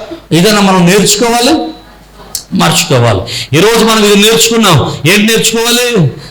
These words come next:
సమయము కంటే ముందుగా రావడం మార్చుకోవాలి. ఏది మార్చుకోవాలి?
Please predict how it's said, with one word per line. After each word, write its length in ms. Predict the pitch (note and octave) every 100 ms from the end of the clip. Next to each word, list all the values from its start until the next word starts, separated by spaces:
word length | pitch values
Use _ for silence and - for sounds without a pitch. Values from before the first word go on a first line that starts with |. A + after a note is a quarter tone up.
| -
సమయము 760 | - - G3 G#3+ G#3 G#3 G#3 -
కంటే 320 | G3 F3+ F#3+
ముందుగా 720 | F#3 F3+ F3 F3+ F3+ - - - - - -
రావడం 680 | B2+ A#2 G#2 G2+ - - E3
మార్చుకోవాలి. 880 | C4 C4+ - C#4+ C4 A3+ D#3+ - - C#3+
ఏది 180 | F#3+
మార్చుకోవాలి? 1000 | A3 A#3 G3 G3 B3 B3 B3+ C4 B3 F#3